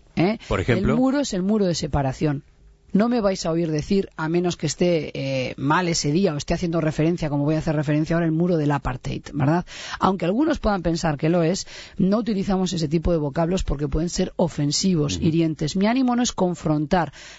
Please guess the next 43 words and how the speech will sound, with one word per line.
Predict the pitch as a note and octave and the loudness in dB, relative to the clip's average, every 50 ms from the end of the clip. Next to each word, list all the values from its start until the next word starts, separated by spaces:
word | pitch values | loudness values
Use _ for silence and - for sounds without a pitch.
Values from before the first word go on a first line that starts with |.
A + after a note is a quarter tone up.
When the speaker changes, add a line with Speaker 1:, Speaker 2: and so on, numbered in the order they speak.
| - - | -2 0
Speaker 1:
ni | F3 E3+ | 2 2
a | E3 | 2
la | E3+ E3 | 2 0
colectividad | - F3 E3+ E3 D#3 - - D#3+ D#3+ F3+ A3 B3+ | 0 0 0 0 0 -2 -2 -2 0 0 0 0
judía | C4 - - C#4+ C4 C4+ C4 B3+ | 0 0 0 0 2 2 2 2
en | B3 A#3+ | 2 2
Uruguay | B3 A#3 B3 A#3+ B3 B3+ B3+ C4 B3+ - - - - - | 2 2 2 4 4 2 2 0 -4 -10 -16 -20 -10 -6
ni | F#3 F#3+ G3 | -2 0 2
al, | F#3 F3+ F3+ F3 | 2 2 0 0
ni | - F#3 F3+ | -2 -2 -2
a, | F3 - | 0 0
ni | - F3+ E3+ | 0 0 2
al | E3 D#3+ | 2 2
israelí. | E3 E3+ D#3+ D#3+ D3 D3+ F3 A#3 C#4+ C#4 A#3 | 2 0 0 2 2 2 4 4 2 2 0
No | - F3 G3+ | 0 -2 -2
estamos | - - C#4+ D4 C#4 B3 F#3 - - | 0 0 0 2 2 0 -2 -2 -2
en | E3+ D#3+ | -4 -2
contra | - - E3 D#3+ - D3+ D3+ | 0 0 0 0 0 0 0
del | D3+ C#3+ | 0 0
Estado | D3 C#3 - - D#3 D3+ D3+ | -2 -4 -4 -2 0 0 2
de | D3 | 2
Israel. | D3 C#3+ D3 C#3+ C#3+ C#3 C#3 | 0 0 2 2 2 2 2
Al | - E3+ E3+ | 0 0 0
contrario, | D#3+ E3 D#3 D#3+ D3+ - B3 B3+ A3 F#3 D#3 D3 | 2 0 0 0 2 2 2 2 0 0 -2 -2
yo | C#3+ C#3 F3 G3+ | -2 -2 0 0
lo | G#3+ G#3 | 2 2
decía, | F#3 F3+ - - G3+ G#3 F#3+ D#3+ - - - - - - - - - - | 0 -2 0 0 2 2 2 0 -2 -6 -14 -18 -18 -18 -18 -18 -6 0
eh, | - F3 F3 | 0 2 2
estos | F3+ - - E3+ D#3+ D3 | 2 0 0 0 0 2
días, | E3+ A3 A3+ F#3+ D#3+ D#3 E3 | 2 2 2 2 2 0 0
me | E3+ F3+ | -2 -2
he | G3+ | 0
traído | - A3+ G3+ G3 G#3 G#3+ G#3+ G3 - | 0 2 2 2 2 2 0 -2 -2
dos | - F3+ D#3+ D#3+ A#3+ C4 B3+ - - | -6 -4 0 2 2 2 0 -4 -6
discos | F3 G3+ G#3+ - - - A3+ A#3 G#3 | -4 -2 -2 -2 -2 -2 -2 -2 0
porque, | - E3 D#3 C#3+ D3 C#3+ C#3 C#3+ - | 0 0 0 0 0 0 0 0 0
bueno, | D3 E3 D#3+ D3 C3 B2+ | 0 2 2 2 0 -2
al | C3+ C#3 | -4 -4
final | - D#3+ D#3+ F3+ F3+ | 0 2 2 2 2
no | E3+ E3+ | 2 2
anduve | E3 E3+ F3 F3 E3+ | 2 2 2 2 2
de | D#3+ D#3 C#3 | 2 0 0
compras. | - F3+ F#3 E3+ G#3 G3+ G3+ G3 - | -2 -2 0 0 0 -2 -2 -4 -8